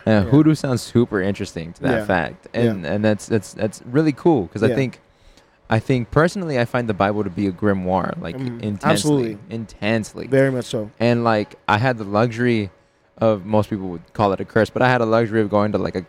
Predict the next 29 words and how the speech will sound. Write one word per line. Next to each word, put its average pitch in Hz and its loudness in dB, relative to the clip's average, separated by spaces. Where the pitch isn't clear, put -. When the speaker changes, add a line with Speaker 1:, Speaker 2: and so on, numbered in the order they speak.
Speaker 1:
a, 95 -6
like, 90 -6
a, 82 -8
like, 92 -8
a 92 -6
religious 98 -2
high 92 2
school, 135 -4
private 101 2
Speaker 2:
Mm. 92 -2
Speaker 1:
high 110 0
school 120 -6
and 123 -6
shit, 131 0
Speaker 2:
Mm. - -14
Speaker 1:
and 107 -2
we 110 2
had, 113 0
like, 95 -8
a, 92 -6
a 101 -8
class 143 -2
where 117 -4
we 107 -2
actually 107 -4
studied 101 -2
the - -12
Bible. 104 -2
Speaker 2:
Mm. 123 -8